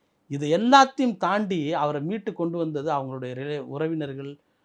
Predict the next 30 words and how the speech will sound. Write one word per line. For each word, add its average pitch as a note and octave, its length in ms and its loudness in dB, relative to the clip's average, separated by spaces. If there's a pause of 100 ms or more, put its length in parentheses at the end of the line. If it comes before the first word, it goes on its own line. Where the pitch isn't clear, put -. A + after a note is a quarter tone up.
(160)
அவங்க, C3+ 340 -4
அவங்களோட B2+ 380 -6
சொல்லலாம். B2 440 -12 (380)
அவர் G#3 300 4
வந்து A#3 260 2
தனக்கு F#3 460 -2 (180)
பெரிய A#3+ 320 2
ஒரு F3+ 200 0
வில்லன் G3+ 380 -2 (100)
யாருன்னா, D#3 560 -4 (360)
நான் B2+ 360 -6
ரகுவரன் F#3+ 460 2
தான் F#3+ 200 -2
சொன்னார் D3 320 -2
ரஜினிகாந்த். C3+ 480 -8 (280)
எனக்கு B2+ 280 -12
ரகுவரன் F#3+ 480 -2 (680)
நடிப்பு D#3+ 420 -8
தான் F3+ 340 -4 (380)
எனக்கு C#3 240 -8 (140)
பயங்கரமான F#3+ 560 0
வில்லன்னா F#3 520 -2 (160)
ரகுவரனை D#3 500 -4
தான் D#3 160 -8
நான் B2+ 240 -12
சொல்லுவேன். A#2+ 380 -16
இத்தனைக்கும் G#3 420 -8
அவருக்கு E3 340 -4
பல F#3 480 0 (320)
வில்லன் G3+ 340 -2